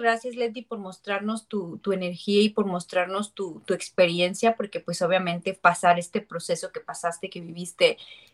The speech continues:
que el amarlo al principio a lo mejor lo rechazabas, y entre más rechazabas, esa es la polaridad,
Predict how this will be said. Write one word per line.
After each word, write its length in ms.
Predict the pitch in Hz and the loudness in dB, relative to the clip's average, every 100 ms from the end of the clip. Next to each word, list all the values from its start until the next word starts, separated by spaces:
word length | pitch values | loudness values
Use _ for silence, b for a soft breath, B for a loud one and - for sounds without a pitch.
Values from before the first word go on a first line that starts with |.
| B _ | B _
que 300 | 214 202 190 - | 6 8 6 4
el 200 | 214 202 | 4 6
amarlo 360 | 196 196 233 | 6 4 6
al 100 | 233 | 2
principio 400 | 220 196 208 214 | 0 -8 -8 -6
a 20 | 214 | -6
lo 100 | 175 | -6
mejor 240 | 175 190 | -10 -8
lo 120 | 202 | -6
rechazabas, 800 | 202 180 165 165 180 175 196 214 | -6 -10 -12 -4 2 2 2 -2
y 40 | 196 | -8
entre 220 | 175 190 | -4 0
más 160 | 196 | 2
rechazabas, 460 | 233 240 220 226 226 | 0 -4 -4 -2 -2
esa 80 | 254 | -2
es 40 | |
la 140 | 302 294 | -2 0
polaridad, 580 | 226 190 170 170 175 | 0 2 0 0 -2